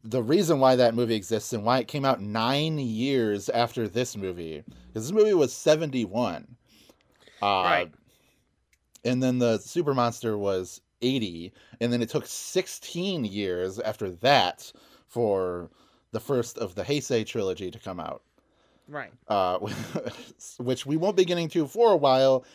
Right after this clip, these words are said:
Speaker 1: We do plan on capping off the Showa era with Super Monster and then doing the Daimajin movies, then the Heisei trilogy. But,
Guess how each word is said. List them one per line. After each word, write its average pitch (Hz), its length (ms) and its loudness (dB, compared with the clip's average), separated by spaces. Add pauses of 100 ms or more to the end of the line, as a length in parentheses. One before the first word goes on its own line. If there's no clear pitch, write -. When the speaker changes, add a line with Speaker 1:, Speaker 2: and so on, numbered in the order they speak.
(120)
Speaker 1:
We 135 100 0
do 196 140 0
plan 160 280 0
on 139 380 -2 (340)
capping 156 340 2
off 135 340 2
the 117 120 -2
Showa 123 380 2
era 113 280 2
with 98 200 -2
Super 127 280 -4
Monster 117 420 -2
and 101 120 -6
then 98 160 -6
doing 95 260 -6
the 90 80 -12
Daimajin 104 680 -2
movies, 95 440 -6
then 123 800 -2 (380)
the 117 100 -2
Heisei 127 360 -4
trilogy. 131 580 -4 (680)
But, 101 580 -2